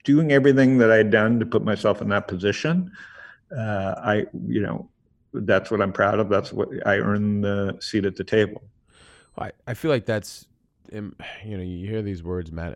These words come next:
Speaker 2: 'cause the spiritual side of me, you hear these words, manifestation and stuff like that. And I always tell people, like, "Yeah, but you did the work to," and
Speaker 1: Oh, yeah, I
Speaker 2: you,
Speaker 1: did the work.
Speaker 2: you, you,
Speaker 1: It's
Speaker 2: and, and not only did you, I mean, the domain experience, I, I,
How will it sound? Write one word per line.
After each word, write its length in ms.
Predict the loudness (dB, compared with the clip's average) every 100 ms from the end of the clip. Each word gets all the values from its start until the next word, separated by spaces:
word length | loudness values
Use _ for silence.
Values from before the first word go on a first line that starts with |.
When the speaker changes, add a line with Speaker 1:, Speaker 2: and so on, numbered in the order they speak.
| -14
Speaker 2:
'cause 280 | -16 -18 -16
the 120 | -16
spiritual 340 | -10 -8 -8 -8
side 180 | -8 -8
of 60 |
me, 240 | -8 -10 -12
you 160 | -10
hear 100 | -10
these 200 | -10 -10
words, 220 | -14 -14
manifestation 840 | -12 -10 -10 -12 -12 -8 -8 -8 -10
and 120 | -12
stuff 160 | -12 -14
like 160 | -12
that. 240 | -10 -8 -10
And 200 | -12 -16 -14
I 120 | -12
always 180 | -10 -8
tell 100 | -8
people, 220 | -6 -6
like, 240 | -8 -8
"Yeah, 200 | -8 -6
but 160 | -6 -8
you 140 | -10
did 240 | -8 -8 -8
the 80 |
work 340 | -8 -6 -8 -10
to," 300 | -8 -8 -8 -12 _ _
and 120 | 2
Speaker 1:
Oh, 100 | 6
yeah, 200 | 6 6
I 20 |
Speaker 2:
you, 60 | 6
Speaker 1:
did 180 | 4 2
the 80 | 2
work. 340 | 0 -2 -2
Speaker 2:
you, 140 | -4 -4
you, 320 | -6 -4 0
Speaker 1:
It's 80 | 0
Speaker 2:
and, 100 | -2 -6 -4
and 100 | 0
not 100 | 2
only 120 | 0
did 120 | -2
you, 60 | 0
I 20 |
mean, 260 | 2 0 0
the 100 | -2
domain 360 | 0 0 0 -4
experience, 540 | -4 -2 -2 -4 -8
I, 120 | -10 -8
I, 80 | -10